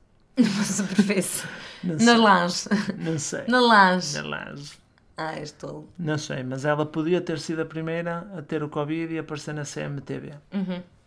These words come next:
Speaker 1: Era o teu sonho.
Speaker 2: E aparecer assim, "A avó de Domingos com covid." Era um orgulho.
Speaker 1: Era um orgulho.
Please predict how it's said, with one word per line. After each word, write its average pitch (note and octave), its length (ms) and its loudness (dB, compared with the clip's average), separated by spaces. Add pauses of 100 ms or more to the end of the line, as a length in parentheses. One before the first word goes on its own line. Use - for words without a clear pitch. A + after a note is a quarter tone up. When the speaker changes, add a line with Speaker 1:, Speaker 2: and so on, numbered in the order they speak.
(580)
Speaker 1:
Era D#3+ 160 -8
o - 40 -6
teu D#3+ 120 -10
sonho. D3+ 260 -12 (220)
Speaker 2:
E C#3+ 80 -6
aparecer C#3 300 -6
assim, C#3 280 -6
"A C3+ 40 -6
avó D3+ 180 -2
de C3+ 120 -6
Domingos D3 340 -6
com D3+ 160 -12
covid." C#3+ 340 -10 (840)
Era B2 200 -10
um B2 60 -8
orgulho. C3 340 -8 (720)
Speaker 1:
Era D3 120 -10
um D3 120 -12
orgulho. E3+ 360 -8